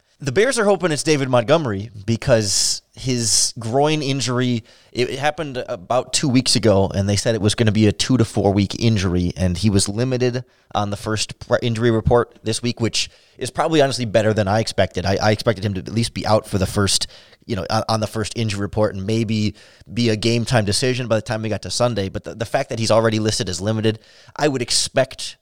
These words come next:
they're gonna trot him out there. But I think we're gonna see quite a bit of Tariq Cohen, and then what level of, of Cordero Patterson is the big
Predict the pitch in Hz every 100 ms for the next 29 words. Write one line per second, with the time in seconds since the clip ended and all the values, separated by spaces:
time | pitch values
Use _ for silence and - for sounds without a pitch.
0 | - 123 139 120 - 123 117 117 110 113
1 | - 117 117 - - - - 143 - 247
2 | 208 185 175 139 - 139 156 147 143 117
3 | 95 - 101 - 104 98 123 107 117 123
4 | 113 - - _ _ _ 113 160 165 143
5 | 147 160 143 123 127 131 113 - - 143
6 | 135 135 120 147 139 143 151 135 113 127
7 | 117 - 123 101 135 123 107